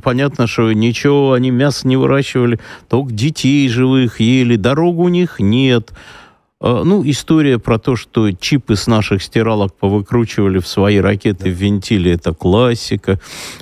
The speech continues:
Speaker 1: Что истории там нет, мы самые древние, мы, мы, мы, мы, мы.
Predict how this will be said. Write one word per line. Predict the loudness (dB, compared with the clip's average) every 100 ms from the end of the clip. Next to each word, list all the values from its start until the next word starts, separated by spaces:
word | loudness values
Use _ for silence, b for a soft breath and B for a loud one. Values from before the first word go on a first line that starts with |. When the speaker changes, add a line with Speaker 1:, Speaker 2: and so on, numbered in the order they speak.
| -4
Speaker 1:
Что | -2 -2 0 2 2
истории | 0 -2 0 2 2 2
там | 2 0 0
нет, | 2 0 0
мы | 0 0
самые | 0 0 0 0 0
древние, | 0 0 2 0 0 0 2
мы, | 2
мы, | 2 2
мы, | 2 2
мы, | 2
мы. | 2 2